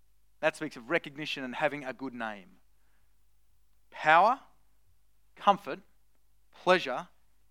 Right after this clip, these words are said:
and recognition. And Jesus says to his twelve disciples and the rest listening, "Welcome to my kingdom. See the things I value. The world's gonna offer you power, comfort, pleasure, and recognition,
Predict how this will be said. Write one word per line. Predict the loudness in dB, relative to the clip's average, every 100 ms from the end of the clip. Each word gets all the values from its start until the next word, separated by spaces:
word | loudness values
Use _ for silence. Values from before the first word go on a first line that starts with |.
| _ _ _ _ -20
and | -10 -6
recognition. | -6 -8 -14 -14 -18 _ _ _ _ _ _ _ -20 -20 _ -20 -20 -16 -8
And | 0
Jesus | 4 4 4
says | 4 4
to | 4
his | -2
twelve | 6 6
disciples | 6 8 8 8 4 0
and | 4 4
the | 6
rest | 4 2
listening, | -2 2 2 0 -6 -20 -16
"Welcome | 0 10 12 12 6 0 2
to | 6
my | 8 8
kingdom. | 4 0 2 2 0 -18 _ _ _ _ _ _ _ -20 -2
See | 4 6
the | 6
things | 4 10
I | 12 12
value. | 12 10 10 8 4
The | 4 6
world's | 8 10 10 8
gonna | 2 2
offer | 2
you | 2 2 0
power, | 4 8 8 8 4 2 -4 2
comfort, | 6 6 4 0 2
pleasure, | 4 6 6
and | 2 4
recognition, | 2 2 0 2 0